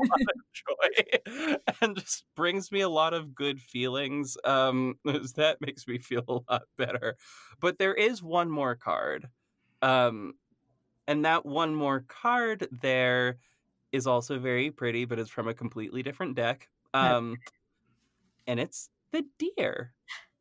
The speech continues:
Speaker 1: which listeners will remember from, I actually think this came up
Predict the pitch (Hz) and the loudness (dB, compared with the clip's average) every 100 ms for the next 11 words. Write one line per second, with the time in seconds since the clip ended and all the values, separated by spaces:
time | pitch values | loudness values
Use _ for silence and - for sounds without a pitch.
0 | _ _ 127 123 131 208 - 139 127 117 | _ _ -2 -2 0 0 0 -2 0 0
1 | 110 110 104 107 120 147 - 117 131 175 | 0 0 0 0 0 -2 -2 0 0 0
2 | 120 113 - 302 - 123 120 147 143 170 | -2 0 0 -2 -2 -4 -2 -2 -2 -6
3 | - 170 180 185 208 | -2 -2 0 0 -2